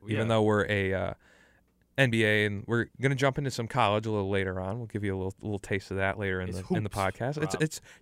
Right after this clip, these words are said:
Speaker 1: talking true hoops. So <clears throat> we'll talk about LaMelo and LiAngelo. They had a,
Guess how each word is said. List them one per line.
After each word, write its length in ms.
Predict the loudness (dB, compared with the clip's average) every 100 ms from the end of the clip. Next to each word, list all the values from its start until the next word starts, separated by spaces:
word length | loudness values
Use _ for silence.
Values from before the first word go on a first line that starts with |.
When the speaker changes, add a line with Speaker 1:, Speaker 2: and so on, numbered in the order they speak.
| -10
Speaker 1:
talking 280 | -6 -4
true 180 | -2 -2
hoops. 260 | 0 -2 -6 -20 -20 -20
So 420 | -6 2 4 4 0
<clears throat> 80 | -4
we'll 840 | -2 -2 -2 -6 _ _ _ -6
talk 180 | 4 6
about 280 | 8 8 6
LaMelo 560 | 2 2 4 4 6 2
and 120 | 0
LiAngelo. 680 | 0 0 0 0 2 4
They 100 | 6
had 100 |
a, 40 | 6